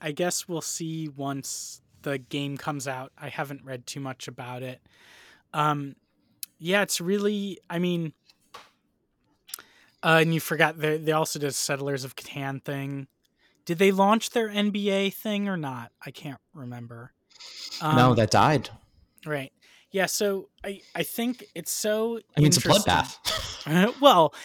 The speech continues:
Speaker 1: it's a bloodbath, but you have, like, a, still a billion dollar a year mega hit. So I would put, you know, again, to use the, I, I try,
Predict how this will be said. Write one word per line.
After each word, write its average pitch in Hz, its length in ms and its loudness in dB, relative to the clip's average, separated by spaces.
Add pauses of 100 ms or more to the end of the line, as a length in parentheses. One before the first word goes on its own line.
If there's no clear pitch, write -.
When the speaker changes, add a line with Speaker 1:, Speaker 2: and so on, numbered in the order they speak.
(160)
Speaker 1:
it's 214 180 4
a 233 60 8
bloodbath, 202 680 6
but 165 140 0
you 165 140 -2
have, 160 200 0
like, 156 240 2
a, 175 60 0
still 160 340 0
a 147 40 0
billion 147 400 0
dollar 139 480 0 (100)
a 156 80 -8
year 135 300 -6
mega 135 320 -6
hit. - 260 -12
So - 140 0
I 175 180 6
would 185 180 6
put, 190 280 6 (240)
you 170 100 2
know, 170 160 8
again, 160 320 4
to 160 140 -4
use 160 260 2
the, 151 340 2
I, 160 240 -4
I 170 120 -2
try, 208 200 0